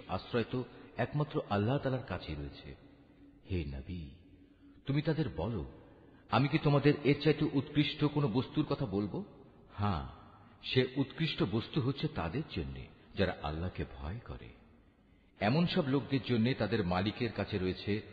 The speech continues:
মনোরম জান্নাত, যার পাদদেশ দিয়ে প্রবাহমান থাকবে অগণিত ঝর্ণাধারা, এবং তারা সেখানে অনাদিকাল থাকবে। আরও থাকবে তাদের পূত পবিত্র সঙ্গী ও সঙ্গিনীরা।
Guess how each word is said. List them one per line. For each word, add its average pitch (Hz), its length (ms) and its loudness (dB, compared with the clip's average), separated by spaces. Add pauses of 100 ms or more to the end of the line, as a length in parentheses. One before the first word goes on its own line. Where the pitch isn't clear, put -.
(160)
মনোরম 90 520 0 (380)
জান্নাত, 87 420 -6 (540)
যার 85 220 -2
পাদদেশ 85 560 -4
দিয়ে 82 300 -2 (300)
প্রবাহমান 87 580 0
থাকবে 85 500 -2
অগণিত 87 460 -2
ঝর্ণাধারা, 85 760 -6 (420)
এবং 107 200 2
তারা 107 200 0
সেখানে 104 460 -2
অনাদিকাল 78 680 -6 (100)
থাকবে। - 360 -16 (800)
আরও 76 160 -6
থাকবে 76 480 -8 (320)
তাদের 87 200 -4 (160)
পূত 98 320 -2
পবিত্র 90 380 -4
সঙ্গী 90 580 -2 (260)
ও 78 80 -4
সঙ্গিনীরা। 73 720 -6